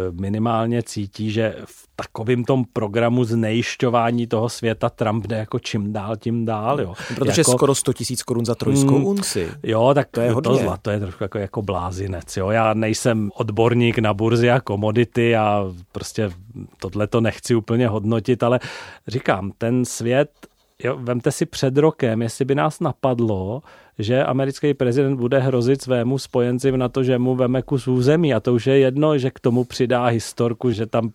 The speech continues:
Speaker 1: před pětisty lety přistála jedna loď a je tam jedno psí spřežení. Tohle přece
Speaker 2: Už
Speaker 1: nikdo z nás
Speaker 2: minimálně
Speaker 1: nečeká.
Speaker 2: dvě říká, protože
Speaker 1: No
Speaker 2: Dánsko
Speaker 1: a jedno
Speaker 2: posiluje
Speaker 1: letadlo. <laughs>
Speaker 2: obranu.
Speaker 1: Jedno letadlo.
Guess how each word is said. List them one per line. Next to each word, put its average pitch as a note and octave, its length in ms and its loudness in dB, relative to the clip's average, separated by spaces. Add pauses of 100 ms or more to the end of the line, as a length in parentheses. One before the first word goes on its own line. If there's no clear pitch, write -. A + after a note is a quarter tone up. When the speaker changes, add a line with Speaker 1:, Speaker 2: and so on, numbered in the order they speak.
(160)
Speaker 1:
před A#2 220 -4 (160)
pětisty A#2 560 2
lety G#2+ 260 2
přistála G#2+ 600 -2
jedna G#2+ 260 0
loď G#2+ 220 0
a G#2+ 80 -2
je G#2 100 -2
tam A2 200 -2
jedno G#2 280 -2
psí A2 260 -4
spřežení. G#2 560 0
Tohle G#2 240 -2
přece - 400 -4
Speaker 2:
Už A2 200 0
Speaker 1:
nikdo A2 200 0
z G2+ 80 -8
nás A2 220 -2
Speaker 2:
minimálně A#2 320 0
Speaker 1:
nečeká. A2 260 -2
Speaker 2:
dvě G#2 220 0
říká, A#2+ 400 -2
protože A#2+ 360 -4
Speaker 1:
No A2 80 2
Speaker 2:
Dánsko B2 180 2
Speaker 1:
a A#2+ 40 2
jedno A#2+ 120 2 (140)
Speaker 2:
posiluje G#2 260 2
Speaker 1:
letadlo. G#2 220 0
<laughs> G#2 140 -6
Speaker 2:
obranu. G#3 280 4
Speaker 1:
Jedno B2 240 0
letadlo. G#2+ 360 -4